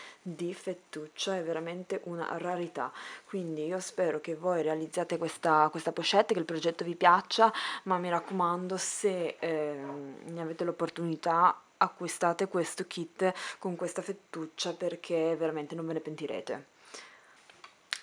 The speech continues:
E come sempre vi ricordo che tutto il materiale lo potete acquistare sul sito w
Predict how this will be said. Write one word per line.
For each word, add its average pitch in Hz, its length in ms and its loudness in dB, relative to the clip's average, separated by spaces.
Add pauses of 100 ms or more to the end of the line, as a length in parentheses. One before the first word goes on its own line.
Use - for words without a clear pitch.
(400)
E 220 100 12
come 214 220 6
sempre 196 400 4
vi 190 100 2
ricordo 165 460 6
che 160 240 -6
tutto 214 540 0
il 175 200 -2
materiale 170 640 6
lo 180 120 4
potete 180 560 0
acquistare 175 840 2
sul 185 220 -6
sito 160 400 -2
w 160 120 -4